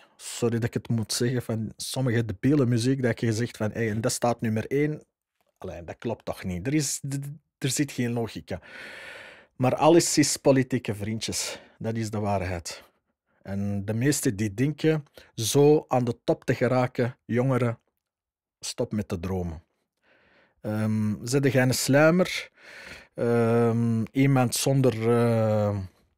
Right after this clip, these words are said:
ruggengraat, en je laat over u stappen, dan kun jij misschien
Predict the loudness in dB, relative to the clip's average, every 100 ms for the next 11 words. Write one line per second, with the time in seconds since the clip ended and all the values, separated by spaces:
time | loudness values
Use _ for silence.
0 | -12 -2 2 4 4 2 4 4 2 -6
1 | -10 _ _ -20 -20 -6 -2 2 2 2
2 | 2 0 2 4 4 2 -2 -6 0 4
3 | 4 6 4 2 _ _ -20 _ _ 0
4 | 4 4 6 6 6 6 4 4 4 0